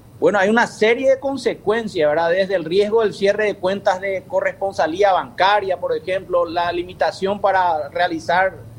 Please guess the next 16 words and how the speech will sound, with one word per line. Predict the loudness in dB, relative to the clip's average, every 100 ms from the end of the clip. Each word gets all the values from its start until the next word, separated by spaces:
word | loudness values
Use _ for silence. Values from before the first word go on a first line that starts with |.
| -20 -16 -16 -4
eh, | 0 0 0
transacciones | -2 0 -2 -2 -4 -4
internacionales, | -4 -4 -2 -2 -2 -2 0 2 2 0 -2 -2
repercusión | -2 0 -2 -2 -6 -2 -4
sobre | 0 0 2
los | 2
negocios | 2 2 2 2 0 0
de |
los | 2 0
sectores | 0 -2 0 2 0
de |
importación, | -4 0 0 2 -2 0 0 2 0
exportación | -2 -2 0 -2 -2 0 0 0 -4 -16 -20 -6
de | -2
empresas | 0 2 0 0
internacionales. | -2 0 0 0 -2 0 2 2 2 -4